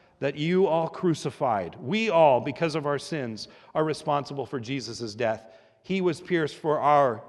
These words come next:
transgressions, and the Lord has laid on him the iniquity of us all.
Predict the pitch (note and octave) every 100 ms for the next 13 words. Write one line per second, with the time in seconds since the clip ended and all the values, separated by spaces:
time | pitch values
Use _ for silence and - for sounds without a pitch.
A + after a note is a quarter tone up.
0 | - E3 D3 C3 G#2 B2 A#2 - G2 F#2+
1 | - - C3 C#3 D3+ D3 C#3 A#2+ C#3 C3
2 | B2+ C3 C3 A2+ - _ _ C3 B2+ C3
3 | B2+ A#2+ G#2 F#2+ - G#2+ A2 - A#2 G#2+
4 | G2 G2